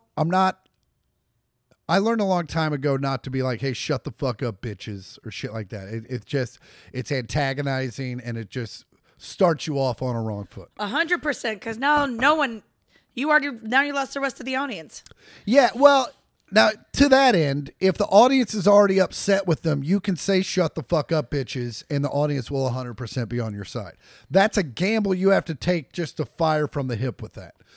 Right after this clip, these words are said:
Speaker 2: <laughs>
Speaker 1: Uh, f-, but first I go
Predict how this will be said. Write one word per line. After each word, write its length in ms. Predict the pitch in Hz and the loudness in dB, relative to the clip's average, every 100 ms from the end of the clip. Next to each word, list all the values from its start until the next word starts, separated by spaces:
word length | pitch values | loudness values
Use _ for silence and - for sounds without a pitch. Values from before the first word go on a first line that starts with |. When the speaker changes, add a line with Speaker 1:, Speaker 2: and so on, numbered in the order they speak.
| - | -4
Speaker 2:
<laughs> 260 | 302 311 254 - | -2 -2 -8 -4
Speaker 1:
Uh, 320 | 147 147 147 147 - | 0 2 2 -2 -8
f-, 240 | - - - | -16 -16 0
but 320 | 180 175 - | 0 0 -2
first 400 | - 247 269 240 | 2 4 4 0
I 120 | 202 | 0
go 440 | 175 180 180 170 | 2 2 2 0